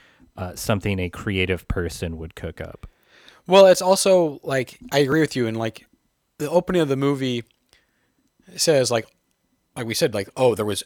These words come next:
Speaker 2: actually more than one Terminator that they sent. We thought we got 'em all, but there was another one, at least, at least one more just hanging around." And
Speaker 1: Yeah.
Speaker 2: that's why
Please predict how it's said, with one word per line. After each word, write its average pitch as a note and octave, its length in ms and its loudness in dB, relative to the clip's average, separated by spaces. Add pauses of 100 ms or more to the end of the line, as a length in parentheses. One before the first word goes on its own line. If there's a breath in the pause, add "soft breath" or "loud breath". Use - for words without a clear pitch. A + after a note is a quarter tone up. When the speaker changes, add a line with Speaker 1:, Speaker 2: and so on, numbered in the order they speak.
Speaker 2:
actually A#2 320 -2
more A2 280 -4
than A2 120 -8
one A2+ 160 -4
Terminator A#2+ 560 -6
that - 160 -12
they G2+ 100 -10
sent. A2 400 -6
We G#2 60 -8
thought A#2+ 280 0
we B2 80 -6
got A#2 280 0
'em G#2+ 100 -8
all, G2 180 -2
but - 120 -10
there G#2 100 -6
was G#2 140 -6
another A2 240 -4
one, G#2+ 120 -2
at - 60 -16
least, B2 240 -6
at A#2+ 320 -10
least E3+ 240 -2
one D3 160 2
more C#3 220 4
just G2+ 160 -6
hanging A#2+ 280 -4
around." G2+ 420 -4
And - 100 -8
Speaker 1:
Yeah. G#2+ 80 2
Speaker 2:
that's F2 180 -2
why G2+ 360 -4